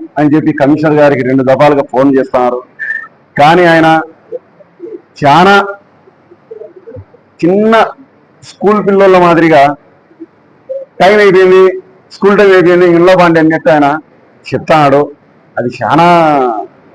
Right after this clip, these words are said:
దుర్మార్గమైన మాట. అది చైర్మన్ అమ్మ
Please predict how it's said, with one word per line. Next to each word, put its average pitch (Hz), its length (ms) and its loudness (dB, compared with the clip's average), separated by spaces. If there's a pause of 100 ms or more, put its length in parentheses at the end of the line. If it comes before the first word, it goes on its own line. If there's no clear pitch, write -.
(720)
దుర్మార్గమైన 147 880 0 (160)
మాట. 131 280 0
అది 120 260 -2 (800)
చైర్మన్ 208 320 2
అమ్మ 190 400 2